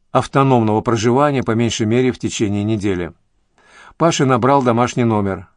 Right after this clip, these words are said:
«Нина, это я». «Да, Гриша». «Нина, мне на трое суток надо покинуть Москву. Так что ты это время как-нибудь без меня.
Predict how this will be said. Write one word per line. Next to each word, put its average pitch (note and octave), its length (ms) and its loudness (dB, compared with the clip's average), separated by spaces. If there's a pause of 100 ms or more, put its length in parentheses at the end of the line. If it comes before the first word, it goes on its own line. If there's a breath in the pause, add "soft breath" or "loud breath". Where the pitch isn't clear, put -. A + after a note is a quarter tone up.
(440)
«Нина, C3 420 0 (400)
это B2+ 200 0
я». G2 300 0 (460)
«Да, A2 220 0
Гриша». A#2 420 -2 (640 loud breath)
«Нина, C3 400 0 (1120 soft breath)
мне C3+ 400 4
на B2 180 2
трое B2+ 280 4
суток E3+ 520 0
надо C3 260 0
покинуть A#2+ 440 0
Москву. G2 560 -4 (1040 loud breath)
Так D#3+ 180 0
что C#3+ 200 2
ты C#3+ 340 4
это C3+ 300 0
время C3 260 2
как-нибудь A#2+ 440 0
без G2+ 200 -2
меня. F#2 400 -4